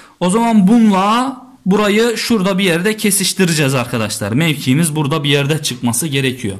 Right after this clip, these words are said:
Önce arkadaşlar boylam çizgimizi halledelim.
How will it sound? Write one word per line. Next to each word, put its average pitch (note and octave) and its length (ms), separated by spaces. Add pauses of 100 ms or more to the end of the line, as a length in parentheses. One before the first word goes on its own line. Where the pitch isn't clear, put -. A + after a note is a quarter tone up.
(760)
Önce A#3 260
arkadaşlar A#3 680
boylam G#3+ 360
çizgimizi E3 800 (340)
halledelim. C#3+ 760